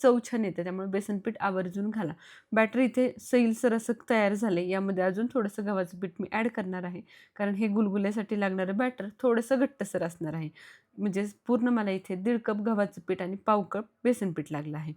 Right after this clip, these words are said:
पीठ व्यवस्थितपणे मिक्स करून घ्यायचं. अशा पद्धतीची कन्सिस्टन्सी हवं, हवी, जेणेकरून आपल्याला गुलगुले व्यवस्थित असे सोडता येतील. चला, सुंदर अशी कन्सिस्टन्सी तयार झाली. आता यामध्ये अगदी चिमूटभर मीठ आणि चिमूटभर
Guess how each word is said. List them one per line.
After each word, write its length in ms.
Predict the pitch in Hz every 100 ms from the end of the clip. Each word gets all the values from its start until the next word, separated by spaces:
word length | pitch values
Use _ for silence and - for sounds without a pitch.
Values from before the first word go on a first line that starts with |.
| - - - - -
पीठ 160 | 214
व्यवस्थितपणे 640 | 190 202 190 196 269 - 240
मिक्स 240 | 226 220
करून 280 | - 214 202
घ्यायचं. 360 | 208 214 - 175 -
अशा 200 | 220 262
पद्धतीची 540 | 226 196 196 196 214
कन्सिस्टन्सी 640 | 220 220 214 220 214 202
हवं, 280 | 226 202 185 185 - - -
हवी, 200 | 226 214 247 202
जेणेकरून 400 | 220 208 202 190
आपल्याला 300 | 170 185 202
गुलगुले 400 | 202 190 180 202
व्यवस्थित 520 | 196 180 180 - 214
असे 200 | 180 220
सोडता 380 | 247 330 - 170
येतील. 280 | 175 - 160 - - _ -
चला, 140 | 180
सुंदर 380 | 180 240 247 277
अशी 260 | 262 - 208
कन्सिस्टन्सी 540 | 196 196 - 190 180 190
तयार 200 | 202 190
झाली. 320 | 220 180 175 -
आता 160 | 202
यामध्ये 320 | 202 196 185 180
अगदी 340 | 233 254 320
चिमूटभर 540 | 294 269 240 208 220
मीठ 220 | 214 247 233 _ - -
आणि 140 | 220 220
चिमूटभर 480 | - 226 208 185